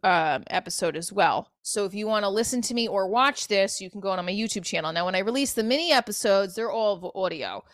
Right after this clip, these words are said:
I don't know if this is gonna build my audience. I would like it to, but I also really enjoy sharing my journey with you guys.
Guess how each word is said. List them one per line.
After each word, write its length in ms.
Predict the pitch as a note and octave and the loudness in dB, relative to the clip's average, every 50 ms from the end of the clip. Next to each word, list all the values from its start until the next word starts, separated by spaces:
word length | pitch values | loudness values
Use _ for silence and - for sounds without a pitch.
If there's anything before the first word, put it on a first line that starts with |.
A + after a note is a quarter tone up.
| - - - - - - - - - | -20 -20 -20 -20 -20 -20 -12 -2 2
I 140 | B3+ C#4+ E4+ | 4 4 6
don't 160 | F#4+ F#4+ F4 | 4 4 4
know 180 | D#4 C#4+ C4 B3 | 6 6 6 6
if 80 | A3+ | 4
this 220 | - G3+ G3+ - - | 0 -4 -4 -4 -6
is 100 | F3 - | -6 -4
gonna 300 | G#3 G3 F#3 E3+ D#3 E3+ _ _ _ - | -2 0 0 -2 -2 -6 _ _ _ 0
build 340 | - G#3+ G#3 G3 F#3+ - G#3+ | 2 4 4 2 0 -2 -2
my 160 | F#3+ F3 F3 | -2 -2 0
audience. 520 | E3 D#3+ D#3+ D#3+ D#3 D#3 A#2+ F2 F#3+ - - | 0 -2 -2 -4 -4 -8 -8 -6 -6 -6 0
I 100 | - G#3 | 0 0
would 180 | A3+ A3+ A#3+ G#3 | 2 2 0 0
like 280 | A3 A#3+ D4 - - | 2 2 2 2 2
it 140 | - - - | 0 -6 -6
to, 340 | - - F#3 F#3 F3 E3+ - | -6 -6 -4 -4 -4 -4 0
but 120 | - G#3+ G#3+ | 2 4 4
I 140 | A3+ B3 C#4 | 6 6 6
also 340 | C4+ C#4+ C#4 - C4+ A#3 G3 F#3+ - | 4 4 2 0 -4 -4 -4 -6 -6
really 300 | A3+ A#3 A3+ B3 A#3+ A3 | -6 -6 -4 -4 -4 -4
enjoy 420 | G#3+ G3 F3 F#3+ G3 G3+ F#3+ F#3 | -4 -6 -4 -2 0 0 0 0
sharing 560 | F3+ - - - G3 F#3+ F3+ F3 E3 E3 E3+ | -2 -4 -4 -2 -2 -2 -2 -4 -6 -6 -8
my 140 | E3+ F3 E3+ | -8 -8 -8
journey 320 | F3 - E3+ D#3+ D#3 D3+ C#3+ | -8 -8 -8 -8 -8 -8 -10
with 160 | - - - | -12 -14 -16
you 80 | C#3 | -14
guys. 440 | - - A#2+ G#2+ F#2 E2+ - - - | -10 -8 -8 -8 -8 -8 -8 -8 -8